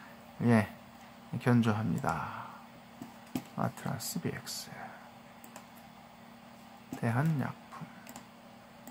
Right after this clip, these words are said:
예, 삼진제약, 예, 삼진제약. 알테오젠은 뭔가요? 알테오젠.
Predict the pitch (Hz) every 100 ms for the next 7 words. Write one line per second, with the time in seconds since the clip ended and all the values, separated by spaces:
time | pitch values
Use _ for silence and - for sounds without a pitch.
0 | - - - - - - - - - -
1 | - - - - - - - 156 - 131
2 | 120 117 151 170 - 78 80 - - -
3 | - - - - - 107 - - - -
4 | - - - 143 170 - - - - -
5 | - - - - - 120 120 - 123 117
6 | 131 180 131 107 92 90 - - - -
7 | 113 117 - 120 - 165 -